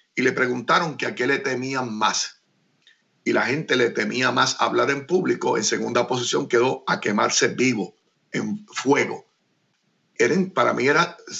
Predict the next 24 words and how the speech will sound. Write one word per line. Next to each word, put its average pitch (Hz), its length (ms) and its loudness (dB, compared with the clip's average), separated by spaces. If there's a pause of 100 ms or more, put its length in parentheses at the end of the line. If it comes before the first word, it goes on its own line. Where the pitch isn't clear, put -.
(140)
realmente 131 800 0 (920)
increíble. 127 840 2 (260)
Eso 131 160 -2
yo 135 120 4
lo 139 80 4
aprendí 135 440 0
en 131 100 2
el 120 80 4
año 120 560 0 (1080)
mil 123 80 -2
novecientos 120 440 0
noventa 104 380 0
y - 60 -6
cinco. - 500 -6 (580)
Y - 100 -8
yo 107 80 2
decía, 107 440 0 (280)
"Increíble, 104 720 0
la 104 100 4
gente 110 280 -4
le 131 140 2
tiene 123 240 0
más 104 520 0
miedo 135 460 -2